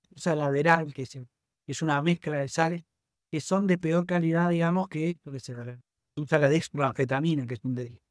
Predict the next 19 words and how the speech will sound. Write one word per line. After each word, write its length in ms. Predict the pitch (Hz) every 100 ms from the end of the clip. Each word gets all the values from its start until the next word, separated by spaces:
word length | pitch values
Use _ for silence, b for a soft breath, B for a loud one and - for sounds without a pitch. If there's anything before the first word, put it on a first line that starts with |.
| _
es 140 | - 147
un, 140 | 139 -
una, 240 | 131 127
una 220 | 127 127
anfetamina, 600 | 120 131 156 170 156 175 - _
que, 140 | - 180
por 140 | 185
ejemplo, 500 | 170 190 185 196 208 - _ _ _
la, 220 | 143 143 -
la, 200 | 139 131
la 240 | 143 147
lisdexanfetamina, 1200 | 151 196 - 156 160 - 160 170 165 156 165 180 175 _ _
que 160 | 127
es, 140 | 127 - _ _
digamos, 280 | 123 120 135
que 120 | 135
tiene 140 | 123 143
un 40 |
efecto 500 | 131 147 139 147 139